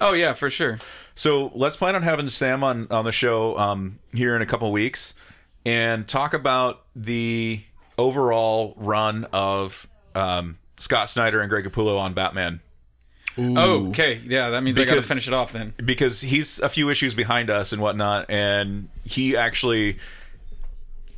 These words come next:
Speaker 2: more than anybody else I know, him and Bryce are probably some of the bigger Batman comic book fans that I know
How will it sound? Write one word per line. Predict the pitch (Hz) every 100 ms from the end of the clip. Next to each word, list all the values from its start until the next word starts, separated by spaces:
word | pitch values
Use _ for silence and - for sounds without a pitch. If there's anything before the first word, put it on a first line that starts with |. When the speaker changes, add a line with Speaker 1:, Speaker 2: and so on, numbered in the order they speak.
| -
Speaker 2:
more | 123 135 135
than | 127
anybody | 123 120 120
else | 117 117
I | 110
know, | 113
him | 101 110
and | 104
Bryce | 107 104
are | 110
probably | - 104 107 101 107 98 -
some | 104 117 107
of |
the | 98
bigger | 92 101 101
Batman | 95 101 98 98
comic | - 104 104 92
book | 95
fans | - 95 90 82
that | 98
I | 90
know | 87 90 82